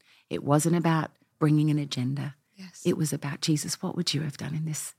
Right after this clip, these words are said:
Speaker 1: You've called
Speaker 2: Mm-hmm.
Speaker 1: us to be ministers of reconciliation." The day of Pentecost was a day where every <laughs> tribe and every tongue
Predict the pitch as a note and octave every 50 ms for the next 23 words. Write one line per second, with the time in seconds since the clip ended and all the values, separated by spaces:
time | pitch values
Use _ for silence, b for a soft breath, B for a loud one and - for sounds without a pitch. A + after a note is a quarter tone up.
0 | _ - F3 G#3+ G3+ - F3+ D#3+ - D3+ - - - - C#3+ D3 C#3+ C#3 C#3+ -
1 | - - D3+ - C#3+ - - C#3 - D3 - - - B2+ C3+ C3 B2 C3 D3 -
2 | - - D3 C#3 - D#3 - D#3+ D3+ D3+ E3 E3 - - - F#3 F#3+ F#3 - E3+
3 | - - - C#3+ - - - - F3 D3+ D3 C#3 C#3+ - - - E3 D#3 - D#3+
4 | D3+ D3 C#3+ C#3 C#3+ C#3 C#3 - - - C#3 C3+ C#3 D3 D3+ - D3+ F3 G3 F#3+
5 | F#3 - - - _ _ - - - F3 C#3 B2+ C3 C3 - A2+ A2+ A#2 - -
6 | D#3+ E3 - - D3 C3+ A#2+ A#2